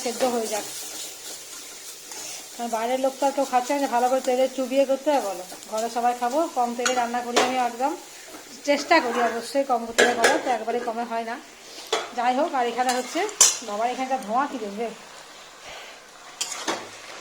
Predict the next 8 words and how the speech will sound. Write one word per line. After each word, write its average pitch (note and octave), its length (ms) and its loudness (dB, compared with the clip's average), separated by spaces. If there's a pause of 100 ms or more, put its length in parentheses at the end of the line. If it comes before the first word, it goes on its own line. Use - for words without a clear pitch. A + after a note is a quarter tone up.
(160)
পুঁই C#4+ 200 6
ডাঁটার C#4+ 260 8
মেচড়িটা C4+ 420 4
রান্না C4 260 2
হচ্ছে C#4 180 0
এখানে, D4+ 200 2 (4000)
এই A#3 140 -2
যে C#4 100 2